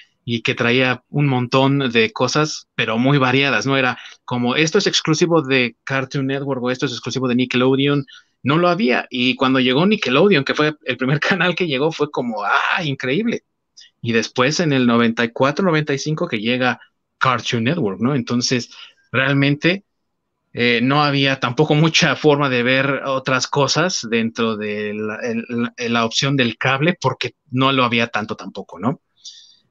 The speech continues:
Y eso nos lleva, y con todo esto de las repeticiones y demás,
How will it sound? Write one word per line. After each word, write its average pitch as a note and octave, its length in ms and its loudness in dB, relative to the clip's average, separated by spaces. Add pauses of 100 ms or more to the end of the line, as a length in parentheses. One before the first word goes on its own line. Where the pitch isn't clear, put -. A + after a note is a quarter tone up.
(140)
Y B2+ 560 2
eso E3 300 0
nos F#3+ 220 2
lleva, E3+ 340 0 (880)
y B2+ 160 -10
con A#2+ 180 -8
todo D3 200 0
esto D#3 180 -2
de D3 100 2
las B2+ 160 2
repeticiones D3+ 680 -2
y - 20 0
demás, D3+ 320 -2